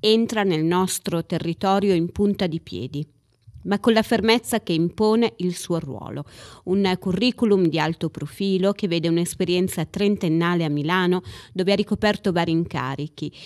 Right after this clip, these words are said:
Il più longevo è stato quello di dirigente della Digos dal duemilaquindici al duemilaventi,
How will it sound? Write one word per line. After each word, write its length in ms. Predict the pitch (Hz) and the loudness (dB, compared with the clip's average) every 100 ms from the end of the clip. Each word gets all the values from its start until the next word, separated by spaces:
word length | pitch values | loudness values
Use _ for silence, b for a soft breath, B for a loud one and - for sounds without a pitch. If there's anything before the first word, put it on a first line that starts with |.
| B B B | B B B
Il 340 | - 180 170 170 | -4 -2 -2 -2
più 160 | 185 170 | -4 -2
longevo 640 | 160 165 170 208 226 240 | 0 0 0 0 2 2
è 40 | |
stato 380 | 233 - 151 - | 0 -4 -6 -6
quello 280 | - 185 185 | -4 0 0
di 160 | 151 | -2
dirigente 640 | 147 226 240 165 170 175 170 | -2 0 0 0 0 -2 -4
della 220 | 143 135 | -6 -6
Digos 640 | 156 196 160 185 202 - | -2 -2 0 0 -2 -4
dal 240 | 175 160 160 | -4 -2 -2
duemilaquindici 920 | 170 190 214 214 175 175 180 185 170 | 0 2 0 0 0 2 2 0 -4
al 100 | 156 | -4
duemilaventi, 800 | 147 156 147 139 135 131 147 | -4 -4 -4 -6 -8 -8 -10